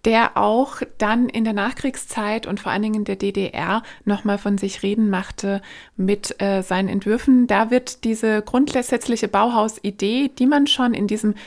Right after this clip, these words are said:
ich sag jetzt mal, Solitärbau, Haus am Horn und dann auch im Stahlbau schon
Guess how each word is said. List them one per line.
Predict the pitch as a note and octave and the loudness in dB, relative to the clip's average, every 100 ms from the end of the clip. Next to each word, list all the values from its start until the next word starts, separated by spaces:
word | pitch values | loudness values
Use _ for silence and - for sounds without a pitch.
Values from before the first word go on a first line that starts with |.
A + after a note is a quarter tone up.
| - - - | -20 -20 -10
ich | - | -2
sag | G#3 | 0
jetzt | G#3+ G#3 | -2 -2
mal, | F#3 F3 | -2 -2
Solitärbau, | - G#3 G3 G3+ - A3+ A3 B3 C4+ - A#3 B3+ D4 D4 - - _ - | -4 -2 -2 -4 -4 -2 -2 -2 -2 2 4 4 2 0 -18 -20 _ -4
Haus | - G#3 | 0 0
am | - F#3+ F#3+ | 0 -4 0
Horn | G3 A#3+ D#4 | 0 0 -2
und | - G#3 | -2 -2
dann | G3 | -2
auch | F#3 | -2
im | G3 | -4
Stahlbau | - - F#3+ A3 B3+ | -6 -2 0 2 0
schon | A#3+ - G3 | 0 0 -2